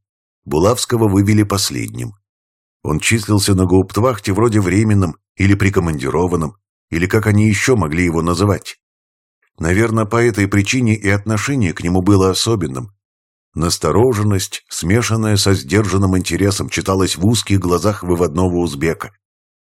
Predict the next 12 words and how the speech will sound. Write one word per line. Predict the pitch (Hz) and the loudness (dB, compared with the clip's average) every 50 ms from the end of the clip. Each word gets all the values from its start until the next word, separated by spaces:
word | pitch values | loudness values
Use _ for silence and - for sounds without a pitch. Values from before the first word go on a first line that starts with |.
| _ _ _ _ _ _ | _ _ _ _ _ _
«Не | - 80 85 | -6 -2 0
бойся, | 82 101 110 120 117 107 - 101 101 | 2 4 4 4 4 2 2 2 2
не | 98 | 4
убегу», | 98 101 90 98 95 - 90 95 95 87 - - _ _ _ _ _ _ - | 4 4 4 2 2 2 2 0 0 0 -2 -6 _ _ _ _ _ _ -6
мысленно | - 82 92 90 - - 87 85 80 85 | -2 0 0 0 0 0 -2 -2 0 0
говорил | 82 90 87 92 92 95 92 85 | 0 2 2 2 2 2 0 0
ему | 85 87 87 87 | -2 -2 -2 -2
Булавский. | 82 85 90 98 95 85 - - - 113 - - - _ _ _ _ _ _ _ | 0 2 2 0 0 -2 -6 -12 -14 -16 -18 -20 -20 _ _ _ _ _ _ _
«От | - 80 - - | -4 -4 -4 -4
своих | - 80 78 78 85 104 123 110 - | -4 -4 -2 0 0 0 0 0 2
не | 110 101 | 2 2
убегают. | 98 92 87 85 73 82 80 80 76 67 - - - | 4 2 2 -2 -2 -2 -4 -4 -6 -10 -14 -18 -20